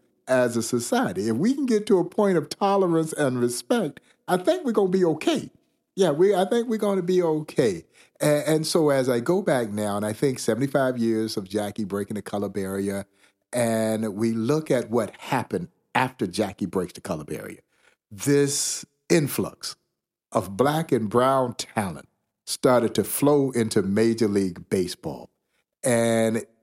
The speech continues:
it completely changed the way the game was played. I, I tell people one of my favorite factoids that we display there at the museum, Dave, it's,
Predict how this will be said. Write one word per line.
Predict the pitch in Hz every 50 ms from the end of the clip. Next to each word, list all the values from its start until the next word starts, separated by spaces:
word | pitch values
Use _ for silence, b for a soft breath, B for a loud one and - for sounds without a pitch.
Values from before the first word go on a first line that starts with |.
| _
it | - 147 143 127 - -
completely | - - 127 107 104 - - 95 - 185 190 214 208 - - 120 117 113 104
changed | - - - - - 135 135 123 107 98 92 90 90 90 87 - - - - _ _ _ _ _ _ _ _
the | 107 104
way | 101 120 131 135 131
the | 117 101
game | 87 107 104 101 98 90
was | 85 82 -
played. | - - 90 - - - - - B B B B B B B B
I, | - 120 123 120 - 127
I | 127
tell | 123 - 151 139 139 135
people | 135 - 131 113 - 113 110 107
one | 113 127 135
of | 127 120
my | 117 107 104
favorite | 107 - - - 131 135 131 120 120 117 117
factoids | - - - 117 110 110 104 - - 117 104 101 104 101 98 95 -
that | 107 98 92 85
we | 101 107 107 104 101
display | 92 98 95 - - - 120 117 110 110
there | 101 98 98 98
at | 95 90
the | - 95
museum, | 87 95 95 90 90 98 98 98 95 95 90 87 87 _ _ _ _ _ _ _ _ _ _ _ _ _ _ _ _ _ _ _ _ -
Dave, | 113 104 101 95 95 98 92 87 - - _ _
it's, | - 107 104 202 - -